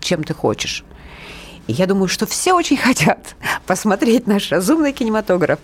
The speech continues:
и пройти посмотреть с-, замечательные фильмы. У нас будет, эм, питерских режиссёров, э, Сергея Цехановича и Надежды Дорофеевой. Они вот тоже, видите, путешественники. Они съездили, э, в Африку, в горы Килиманджаро, Килиманджаро и сняли фильм "Странники саванны" о слонах.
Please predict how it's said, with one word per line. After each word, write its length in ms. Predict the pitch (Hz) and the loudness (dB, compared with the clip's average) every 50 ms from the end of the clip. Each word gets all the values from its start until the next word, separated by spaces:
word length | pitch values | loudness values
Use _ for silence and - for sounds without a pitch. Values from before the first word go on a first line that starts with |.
| - - - - - - - - - | -8 -12 -10 -10 -10 -10 -12 -8 -4
и 80 | - 170 | -4 -2
пройти 320 | - 185 196 208 - 254 | 0 0 0 0 0 -2
посмотреть 480 | 247 - 226 - - 220 220 220 226 214 | 0 0 -2 -2 2 2 4 4 2 2
с-, 220 | - - 180 117 | 0 0 0 0
замечательные 560 | 185 190 233 254 - 269 240 240 - 185 185 190 | 2 0 0 2 2 2 2 2 2 2 2 2
фильмы. 440 | - 214 190 180 175 165 165 165 - - | 2 0 2 2 2 2 2 0 -2 -2
У 80 | - 185 | 0 0
нас 160 | 185 180 185 | 0 0 0
будет, 320 | 180 185 175 175 175 - - | 2 2 2 2 2 0 0
эм, 580 | 143 143 127 131 151 143 135 110 95 98 - - - | 0 2 2 0 -2 -2 -2 -4 -4 -4 -4 -4 -2
питерских 460 | - 233 226 220 190 - - 170 - | -2 0 2 0 -2 -2 -6 -8 -4
режиссёров, 520 | 143 160 160 175 - - 165 156 143 127 - - - - - - - - - - - | -2 -2 -2 -2 0 0 0 2 2 0 -2 -6 -12 -20 -20 -18 -18 -18 -18 -12 -4
э, 240 | - 90 101 92 - | 0 2 2 2 2
Сергея 320 | 147 - 175 175 185 214 180 | 0 -2 -2 2 2 2 2
Цехановича 580 | - - 165 - 160 190 226 233 226 - - | 0 -2 -2 0 0 2 2 2 0 0 0
и 20 | 160 | 0
Надежды 340 | 156 156 160 165 156 156 160 | 2 2 2 0 0 0 0
Дорофеевой. 540 | 151 156 156 165 - 170 156 139 127 135 | 2 2 0 2 2 2 2 2 2 0
Они 340 | 135 147 175 214 220 160 - - | 0 0 2 2 2 2 0 -2
вот 380 | 139 160 180 180 - - - - - - - - - - - | -2 -4 -4 -4 -6 -10 -14 -14 -20 -20 -20 -20 -20 -6 -2
тоже, 200 | - 156 135 143 | -2 0 0 0
видите, 220 | 143 - 135 - - | 0 -2 -2 -6 -8
путешественники. 680 | - 156 175 - - 180 165 - - 147 151 143 170 | -8 -8 -6 -2 0 0 0 0 0 -2 0 0 0
Они 120 | 165 180 185 | 0 0 0
съездили, 500 | 180 - 170 165 151 151 143 139 131 - - - - - - - - - - - | 0 0 0 0 2 0 0 0 -2 -4 -8 -16 -20 -20 -20 -20 -20 -18 -12 -4
э, 340 | - 104 90 85 87 85 - | -2 0 2 2 2 0 0
в 180 | - 123 127 | -2 -2 0
Африку, 640 | 165 196 220 190 196 208 196 - 175 175 170 165 160 160 - - - - - - - - - - - - - - - - - - | 2 2 2 0 -2 -2 0 2 2 4 4 4 2 -2 -8 -16 -20 -20 -20 -20 -20 -20 -20 -20 -20 -20 -20 -20 -18 -16 -12 -8
в 80 | - 135 | -4 0
горы 240 | 151 175 185 180 170 | 2 4 4 4 2
Килиманджаро, 840 | 175 160 139 135 131 139 151 135 151 190 214 220 220 220 202 - - | 0 0 -2 -2 -2 -2 -2 0 0 2 2 2 2 2 0 0 -2
Килиманджаро 680 | - - 175 160 156 156 160 156 180 220 247 247 247 | -2 -2 0 0 0 -2 0 0 2 2 2 2 2
и 120 | 220 180 170 | 0 0 0
сняли 280 | - - 190 180 170 | -2 -2 -2 0 0
фильм 200 | 175 - 220 220 202 | -2 -2 -4 -4 -6
"Странники 420 | - - 160 185 190 190 175 185 | -6 -2 -2 0 0 0 -2 -2
саванны" 460 | 175 - 147 131 135 143 156 151 143 - | -2 -2 0 0 2 0 0 0 -4 -6
о 60 | - | -6
слонах. 560 | - - - 139 135 139 131 127 - - - | -4 -2 -2 0 2 2 0 0 -2 -10 -20